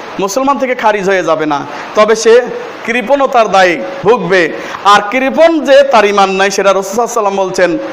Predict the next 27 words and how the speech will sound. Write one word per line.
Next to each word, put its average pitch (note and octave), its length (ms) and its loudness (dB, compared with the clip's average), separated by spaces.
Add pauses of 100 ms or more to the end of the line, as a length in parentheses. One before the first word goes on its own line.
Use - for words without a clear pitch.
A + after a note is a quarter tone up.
(340)
যে, D#3+ 320 -2 (480)
যে G3 180 4
ব্যক্তি A#3+ 440 2
কৃপণতা F4+ 680 4
এবং D4 280 4
ঈমান, C#4+ 560 4 (300)
বাইহাকী A3 340 0
শুআবুল A#3 400 -2
ঈমানে G#3 220 -4
ছাব্বিশশো G3+ 500 -4
চৌষট্টি F#3+ 340 -4
নম্বর F3 220 0
হাদিস, E3+ 240 0
রাসূল - 540 -2
সাল্লাল্লাহু B3+ 120 2
আলাইহি - 0 -
ওয়াসাল্লাম A#3+ 360 0
বলছেন, G3+ 360 -2 (100)
কৃপণ E4 380 4
এবং F4 320 4
ঈমান C4 480 2 (260)
একসঙ্গে C4+ 840 2
কখনোই C4+ 380 0
বসবাস G3+ 420 0
করতে D#3+ 260 -4
পারে D#3 200 0
না। C#3+ 180 0